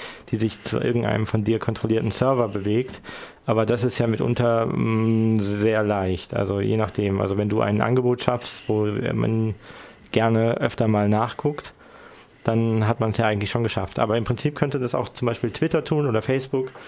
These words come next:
Die könnten das einfach genauso tun. Die könnten ja sagen, es wär doch schön, wenn wir wüssten, wo unser User gerade wär. Und würden das quasi geschenkt, Freihaus bekommen und es, es gibt nicht mal Feedback dazu, gar nichts. Das ist einfach, der Browser macht das grad so,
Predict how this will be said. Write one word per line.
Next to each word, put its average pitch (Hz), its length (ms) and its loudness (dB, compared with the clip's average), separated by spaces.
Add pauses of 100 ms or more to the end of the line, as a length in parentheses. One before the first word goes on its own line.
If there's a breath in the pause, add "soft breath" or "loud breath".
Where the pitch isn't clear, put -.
(380 loud breath)
Die 117 60 -6
könnten 123 240 0
das 113 100 -2
einfach 120 220 -4
genauso 104 360 0
tun. 98 220 -2
Die 104 60 0
könnten 123 220 -2
ja 117 100 0
sagen, 113 240 0
es - 120 -8
wär 123 120 2
doch 120 120 0
schön, 156 320 0
wenn 113 120 2
wir 113 120 0
wüssten, 123 340 -2
wo 120 120 2
unser 120 240 0
User 117 340 0
gerade 113 260 0
wär. 92 280 -2 (640 loud breath)
Und 113 180 0
würden 117 220 2
das 110 180 -2
quasi 110 260 0
geschenkt, 120 480 0
Freihaus 110 400 0
bekommen 127 440 0
und 123 180 0
es, - 240 -12 (460 loud breath)
es - 80 -20
gibt 123 160 -4
nicht 120 120 -2
mal 113 100 0
Feedback 135 380 -2
dazu, 127 280 -2
gar 117 180 2
nichts. 92 160 -2
Das - 120 -6
ist - 60 -4
einfach, 107 200 -2
der 110 120 -4
Browser 113 360 0
macht 107 180 -2
das - 140 -12
grad 101 200 -2
so, 101 280 -2